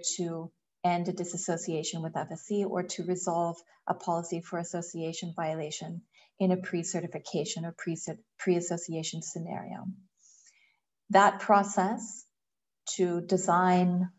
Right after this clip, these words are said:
and draft and publicly consult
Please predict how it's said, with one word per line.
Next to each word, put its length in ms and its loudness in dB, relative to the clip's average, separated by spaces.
and 180 0
draft 680 4
and 280 4
publicly 420 6
consult 640 2